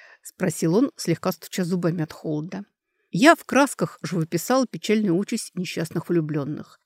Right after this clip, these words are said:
Несомненно, отец Меллинга, этот старый скупой мешок с костями, вышвырнет сына из дома, едва узнав о его долге ростовщику. Или, что ещё хуже, женит его на богатой злобной наследнице.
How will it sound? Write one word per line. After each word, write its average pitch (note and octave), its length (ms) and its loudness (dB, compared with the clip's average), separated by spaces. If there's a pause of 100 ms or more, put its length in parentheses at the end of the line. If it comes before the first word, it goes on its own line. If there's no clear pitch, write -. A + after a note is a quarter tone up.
(300)
Несомненно, F3 680 4
отец E3+ 380 -2
Меллинга, E3+ 640 2 (200)
этот E3+ 360 -4
старый C#3+ 340 6
скупой E3 340 0
мешок E3 300 0
с - 80 -12
костями, C#3+ 560 -2 (340)
вышвырнет C4 560 4
сына C4+ 240 6
из G#3 200 6
дома, F#3+ 420 6
едва D#3+ 360 2
узнав E3 340 0
о E3+ 80 2
его E3 180 4
долге D#3+ 320 0
ростовщику. - 720 -6 (300)
Или, F#3 320 8
что - 200 2
ещё C4 260 4
хуже, D#3 500 -2
женит F#3 460 6
его D#3+ 160 2
на D#3 100 4
богатой E3 460 4
злобной D#3 320 2
наследнице. - 960 -2